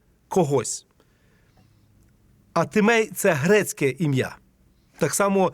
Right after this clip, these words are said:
цікаве поєднання, яке нечасто зустрічається у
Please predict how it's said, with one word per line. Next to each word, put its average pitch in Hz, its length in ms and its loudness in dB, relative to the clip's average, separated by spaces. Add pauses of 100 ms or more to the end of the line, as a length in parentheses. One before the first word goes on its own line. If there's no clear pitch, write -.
(120)
цікаве 175 440 -2
поєднання, 151 520 0
яке 160 220 0
нечасто 165 440 -2
зустрічається 147 840 -2 (460)
у 165 320 2